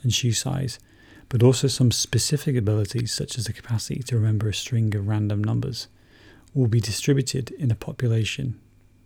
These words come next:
For example, children of the same age, people of the same gender, or citizens of the same country, in such a way that values at or close to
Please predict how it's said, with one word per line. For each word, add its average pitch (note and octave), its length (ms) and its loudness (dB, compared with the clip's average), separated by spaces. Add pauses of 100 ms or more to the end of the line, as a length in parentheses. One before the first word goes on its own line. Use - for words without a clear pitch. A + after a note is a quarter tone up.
(200)
For A#2+ 140 -2
example, G#2 480 0 (100)
children A#2 320 2
of G#2 80 2
the F#2+ 60 -6
same G#2+ 260 0
age, G#2 380 -2 (260)
people A#2 280 -2
of G#2+ 40 0
the - 60 -10
same A2 240 2
gender, G#2 440 0 (400)
or A#2 40 -4
citizens A2+ 380 0
of G#2+ 80 2
the G2 80 -4
same A2+ 200 0
country, B2+ 460 -4 (520)
in B2+ 120 2
such - 260 2
a B2 60 2
way G#2 280 2 (340)
that - 80 -6
values B2+ 580 4 (120)
at - 340 -4 (1300)
or A#2+ 80 2
close D#3 360 0
to A#2+ 320 0